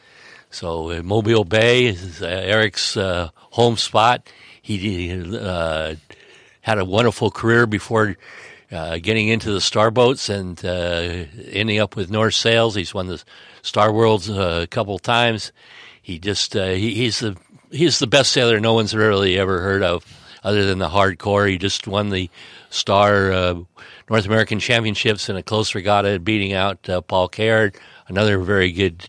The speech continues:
talented, and close friend. He, he just, uh, fresh from the Bacardi Cup win and down in Florida with a hundred Star Boats, a big, big victory. He, he really didn't even have to sail the last race, and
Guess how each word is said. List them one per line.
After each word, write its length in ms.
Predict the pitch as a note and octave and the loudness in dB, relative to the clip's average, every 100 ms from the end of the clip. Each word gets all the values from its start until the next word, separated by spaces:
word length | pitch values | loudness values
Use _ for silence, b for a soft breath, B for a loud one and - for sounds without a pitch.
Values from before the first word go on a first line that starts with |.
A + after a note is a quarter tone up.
| - | -8
talented, 480 | G2+ G2 G2 G2 E2 | -2 0 0 -2 -4
and 160 | D#2+ D2+ | -8 -10
close 360 | - G2 F2+ | -6 -4 -4
friend. 400 | - A#2 A#2+ G#2+ _ B B B B B B | -2 0 0 -2 _ B B B B B B
He, 220 | F#2+ F#2 | -6 -4
he 80 | F2+ | -4
just, 280 | F#2 G2 - | -2 -2 0
uh, 480 | F#2 F2 E2+ E2+ D#2+ - | 0 0 0 -2 -6 -8
fresh 300 | - A#2+ - | 0 0 0
from 240 | G#2+ F#2 | -6 -6
the 220 | F2+ F2+ | -6 -6
Bacardi 500 | E2 G2 A2 A#2 A2+ | -8 -6 0 2 0
Cup 280 | - G#2+ - | -2 -2 -2
win 280 | A2+ A2+ G#2+ | -2 -2 -2
and 160 | F2+ | -6
down 220 | F2 G#2 G2 | 0 0 0
in 100 | F2+ | -6
Florida 460 | G2+ G#2+ A2+ G#2+ _ b b b b | 0 2 2 0 _ b b b b
with 220 | F#2 E2 F2+ | -12 -8 -6
a 280 | F2+ E2 | -6 -6
hundred 280 | E2 A#2+ A2+ | -2 -2 0
Star 300 | - A#2+ A#2 | 0 2 2
Boats, 300 | A2 A2 - | 4 0 0
a 40 | F#2 | -12
big, 420 | E2 F#2 B2+ G2 | -8 0 0 2
big 240 | A2 F#2+ | -2 -2
victory. 520 | F2 F#2+ - G2+ G2+ _ B B B B B | -4 -6 -4 -4 -4 _ B B B B B
He, 240 | - G2 | -8 -6
he 80 | F#2 | -4
really 240 | G2+ G#2+ G2+ | 0 0 0
didn't 180 | G#2 | 0
even 160 | G#2 F#2+ | 0 0
have 160 | G#2 G#2 | 0 -2
to 80 | G#2 | -4
sail 300 | - A2 F#2 | -2 -2 0
the 60 | |
last 400 | F#2 F#2 F#2+ - | 0 2 0 -2
race, 320 | G#2 G#2 G2 | -2 -2 -4
and 160 | G2+ | -8